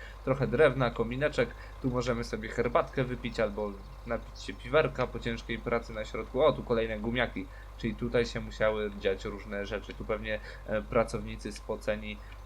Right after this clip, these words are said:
oczywiście uprawiali, e, seksy w tej budzie. No, buda śmieszna, taki fajny dodatek, ale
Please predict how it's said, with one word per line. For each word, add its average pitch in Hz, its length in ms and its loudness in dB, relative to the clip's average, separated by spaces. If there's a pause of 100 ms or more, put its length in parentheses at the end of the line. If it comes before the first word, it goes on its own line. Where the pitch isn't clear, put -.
(100)
oczywiście 104 560 -2
uprawiali, 104 580 0 (240)
e, 107 180 6
seksy - 340 2
w - 40 -6
tej 320 160 6
budzie. 233 340 8 (480)
No, 147 60 0
buda 175 280 6
śmieszna, 160 580 2
taki - 300 -4
fajny 294 320 0
dodatek, 120 520 4
ale 110 220 4